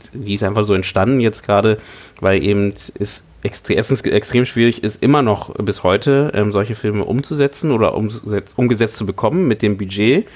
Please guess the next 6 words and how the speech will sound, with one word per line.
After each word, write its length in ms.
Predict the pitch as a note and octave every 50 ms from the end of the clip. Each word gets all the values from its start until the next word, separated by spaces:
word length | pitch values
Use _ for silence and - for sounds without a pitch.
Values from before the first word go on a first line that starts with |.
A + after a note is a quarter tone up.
| - - - -
äh, 180 | - A#2 A#2 A2+
was 140 | A#2+ A#2+ -
man 100 | C3+ B2+
dafür 220 | B2 - - C3+
braucht. 420 | C3 - B2 A#2+ C3+ F3+ - - - _ _ - - - - _ -
Ähm, 600 | - G#2+ A2 A2 A2 G#2+ A2 A2+ A2+ A2+ A2+ G#2